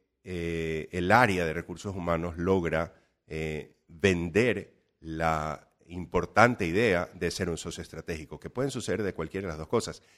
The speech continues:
Y yo creo que ese es el gran reto de nosotros como profesionales, eh, de recursos humanos, ¿no?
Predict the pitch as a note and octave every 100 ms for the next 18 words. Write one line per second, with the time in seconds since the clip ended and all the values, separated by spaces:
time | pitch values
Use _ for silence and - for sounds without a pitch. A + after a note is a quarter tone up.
0 | _ - G2 G2+ G2+ G#2 - G#2+ A2+ G2+
1 | G2 G#2 G2 G#2+ - G#2 F2+ E2+ - A2+
2 | - F2 F2 E2 - D#2+ E2 D#2+ E2+ G2+
3 | F2 E2 - _ _ _ _ F2+ E2 D#2+
4 | F#2 E2+ E2+ F#2 F#2 D#2+ D#2 C#2+ D2 D2
5 | F#2 A2